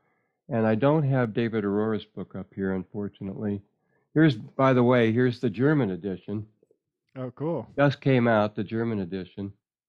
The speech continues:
Speaker 2: Nice. So,
Speaker 1: Uh, we
Speaker 2: uh, your, your book has fantastic information about the benefits of mushrooms, the history of the, uh,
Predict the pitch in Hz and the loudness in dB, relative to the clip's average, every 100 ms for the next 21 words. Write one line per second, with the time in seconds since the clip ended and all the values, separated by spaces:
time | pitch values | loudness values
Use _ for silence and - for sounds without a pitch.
0 | - 120 117 107 _ _ _ _ _ _ | -18 -14 -14 -16 _ _ _ _ _ _
1 | _ - 147 143 139 104 113 139 135 139 | _ -6 -2 -2 0 0 0 0 -4 -6
2 | 139 _ - 139 151 151 147 139 - - | -10 _ -6 -4 -2 0 2 2 0 -14
3 | - _ - 139 135 180 160 - 151 _ | -20 _ -6 -6 0 2 2 0 -6 _
4 | _ 160 147 147 143 131 131 123 120 - | _ -8 -6 -4 -6 -6 -6 -6 -6 -8
5 | 117 135 180 185 175 170 151 156 156 - | -10 -4 -2 -2 -2 -4 -6 -4 -4 -6
6 | 143 131 113 123 151 - 151 143 127 127 | -8 -8 -10 -6 -6 -4 -4 -4 -4 -10
7 | _ _ 175 - 131 | _ _ -18 -16 -16